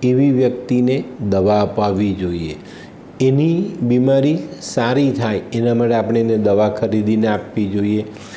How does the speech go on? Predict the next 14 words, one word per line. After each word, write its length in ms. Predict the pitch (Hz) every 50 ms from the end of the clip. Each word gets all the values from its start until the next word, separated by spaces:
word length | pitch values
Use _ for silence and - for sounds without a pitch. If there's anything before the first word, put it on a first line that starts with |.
| - - - -
ડાક્ટર 420 | 107 98 95 95 - - 113 110
પાસે 340 | 101 104 107 107 107 - 117
લઈ 200 | 110 107 107 104
જઈને 300 | 101 104 107 104 110 110
ટ્રીટમેન્ટ 560 | 101 - 104 101 92 - 107 107 110 107 101
કરાવવી 480 | - 107 101 104 104 101 101 104 107 104
જોઈએ. 440 | 98 101 104 101 101 101 101 101 101 - - - - - - - -
એને 220 | 113 113 120 127 123
જો 140 | 127 131
હોસ્પિટલમાં 720 | 120 113 110 113 - - 127 117 127 123 120 123 123 117
દાખલ 380 | 113 113 110 113 - 120 113 113
કરવો 280 | 107 113 107 110 110 107
પડ્યો 320 | 101 107 104 98 107 104
તો 160 | - - 107